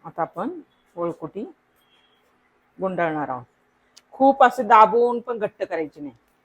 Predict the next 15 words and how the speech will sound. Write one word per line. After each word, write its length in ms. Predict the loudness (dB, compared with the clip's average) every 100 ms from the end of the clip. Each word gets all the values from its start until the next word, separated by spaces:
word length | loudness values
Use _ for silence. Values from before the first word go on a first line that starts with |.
| _ _
न 40 |
व-, 540 | -4 2 4 4 4 4
वडी 260 | 2 -2
आहे 80 | -6
ना, 80 | -4
अशी 240 | -6 -8 -18
खुसखुशीत 460 | -18 -14 -16 -14 -12
होण्यासाठी 600 | -6 -4 -2 -4 -4 -16 -16 _ _ _ _ _ _ _ _ _ _ _ _ _ _ _ _ _ _ _ _
काही 120 | -4
काही 160 | 0 0
जण 160 | -2 -4
खूप 320 | -2 0 0 0
दाबतात 480 | 2 2 0 -6 -4
आणि 140 | -6 -10
तिला 120 | -8